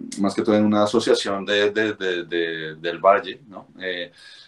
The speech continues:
que, por ejemplo, eh, han tenido como algunos, algunos tipos de, de, de, de inconvenientes, más que todo porque, eh, como,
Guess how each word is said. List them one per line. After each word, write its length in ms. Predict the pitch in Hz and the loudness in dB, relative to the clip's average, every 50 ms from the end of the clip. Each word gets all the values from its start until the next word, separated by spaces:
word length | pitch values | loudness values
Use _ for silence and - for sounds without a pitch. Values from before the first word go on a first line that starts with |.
| _ | _
que, 120 | _ - 117 | _ -8 -2
por 160 | - 123 117 | 2 4 4
ejemplo, 520 | 117 113 113 101 - 113 113 113 117 - - 120 | 4 2 0 0 2 2 2 2 2 -2 -2 -2
eh, 240 | 113 110 107 107 - | -2 -2 -2 -2 -2
han 140 | 104 107 104 | -4 -4 -2
tenido 240 | - 107 107 107 | 0 0 0 0
como 420 | 107 120 117 123 120 120 117 - - | 0 0 0 2 2 0 -2 -2 -4
algunos, 540 | 101 104 98 95 95 98 98 98 98 - 95 | -4 -4 -2 -4 -4 -4 -4 -4 -4 -6 -6
algunos 420 | 98 95 95 101 98 98 98 - | -8 -10 -12 -14 -16 -16 -16 -16
tipos 220 | - - - 107 | -18 -16 -14 -10
de, 160 | 101 107 110 110 | -8 -8 -8 -6
de, 220 | 107 110 104 95 | -6 -8 -10 -10
de, 240 | 90 92 90 90 87 | -10 -12 -14 -14 -12
de 120 | 90 92 | -10 -12
inconvenientes, 680 | 92 90 98 98 92 92 92 92 95 101 98 - 104 101 | -10 -10 -10 -8 -6 -6 -6 -6 -6 -10 -10 -10 -12 -8
más 160 | 101 104 104 | -8 -8 -8
que 120 | - 110 104 | -8 -8 -8
todo 300 | - 107 104 104 104 104 | -4 -2 0 0 0 0
porque, 300 | - 117 117 113 - 113 | 0 -2 -2 -2 -4 -8
eh, 360 | - - _ - 90 92 87 | -8 -8 _ -18 -16 -16 -12
como, 420 | - 110 104 104 101 98 95 87 | -10 -8 -8 -6 -6 -8 -8 -12